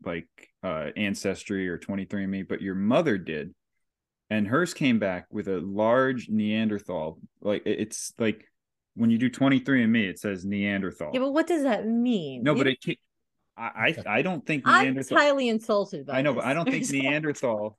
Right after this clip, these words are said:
Speaker 3: But
Speaker 1: is what
Speaker 3: don't
Speaker 1: we
Speaker 3: be. Don't
Speaker 1: Yeah.
Speaker 3: be, and I'll tell you why.
Speaker 2: Yeah.
Speaker 1: He's gonna say the same thing
Speaker 2: All
Speaker 1: I
Speaker 2: right,
Speaker 1: said,
Speaker 2: go ahead,
Speaker 1: 'cause
Speaker 2: tell me, Ron.
Speaker 1: I think the
Speaker 3: Okay, so,
Speaker 1: Neanderthal were
Speaker 3: so I also will not do those D N A tests.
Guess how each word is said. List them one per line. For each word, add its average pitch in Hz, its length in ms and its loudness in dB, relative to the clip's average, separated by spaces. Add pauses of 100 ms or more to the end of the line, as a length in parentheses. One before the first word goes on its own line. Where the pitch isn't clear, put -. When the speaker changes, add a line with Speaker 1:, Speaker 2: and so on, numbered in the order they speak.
Speaker 3:
But 127 80 -2
Speaker 1:
is - 60 -2
what - 40 -8
Speaker 3:
don't 226 200 2
Speaker 1:
we 185 100 0
Speaker 3:
be. 113 160 -2 (500)
Don't 170 100 2
Speaker 1:
Yeah. 104 120 6
Speaker 3:
be, 139 120 0
and 120 180 -4
I'll 123 120 -2
tell 127 180 -4
you 113 100 -4
why. 95 140 -8
Speaker 2:
Yeah. 196 260 4 (540)
Speaker 1:
He's 110 200 -2
gonna 120 100 2
say 113 180 0
the 110 80 0
same 120 260 0
thing 120 120 0
Speaker 2:
All 220 80 6
Speaker 1:
I - 20 6
Speaker 2:
right, 190 160 2
Speaker 1:
said, 190 100 -2
Speaker 2:
go 220 100 4
ahead, 226 140 4
Speaker 1:
'cause 220 80 2
Speaker 2:
tell 202 140 0
me, 185 120 -2
Ron. 156 100 -8
Speaker 1:
I 110 120 -2
think 120 260 -2
the - 40 0
Speaker 3:
Okay, 113 100 0
so, 110 60 4
Speaker 1:
Neanderthal 110 640 0
were 98 180 -4
Speaker 3:
so 151 480 -2 (640)
I 196 280 2
also 185 640 0
will 131 320 0
not 143 280 -2
do 143 140 0
those 135 240 0
D 131 120 -4
N 120 80 -2
A 110 120 -4
tests. - 560 -10